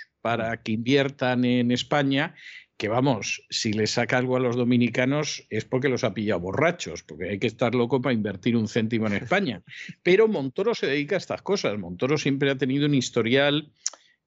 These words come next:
Speaker 1: no me atrevo a decir que poco claro, <laughs> porque en realidad está clarísimo
Speaker 2: Sí.
Speaker 1: el historial que siempre ha tenido Montoro, ¿no?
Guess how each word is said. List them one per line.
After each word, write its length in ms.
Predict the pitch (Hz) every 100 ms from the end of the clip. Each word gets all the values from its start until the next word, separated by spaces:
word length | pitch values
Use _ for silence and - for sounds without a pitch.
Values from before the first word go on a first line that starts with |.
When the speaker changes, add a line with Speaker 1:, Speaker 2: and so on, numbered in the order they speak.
| _ -
Speaker 1:
no 280 | 135 180
me 140 | 233 240
atrevo 360 | 185 208 208
a 40 | 190
decir 300 | 151 175 170
que 100 | 151
poco 360 | 123 151 175
claro, 320 | 147 165 170 165
<laughs> 0 |
porque 280 | - - -
en 60 | 208
realidad 800 | - 196 180 - 196 - 214 - _
está 180 | - - 175
clarísimo 680 | 156 147 160 147 139 139 139
Speaker 2:
Sí. 160 | 139 110 - - 139
Speaker 1:
el 140 | 139
historial 580 | 143 143 139 143 135 143
que 120 | 139
siempre 320 | 127 131 123
ha 60 | 117
tenido 320 | 120 123 120
Montoro, 540 | 110 110 123 269 151
¿no? 160 | 120 180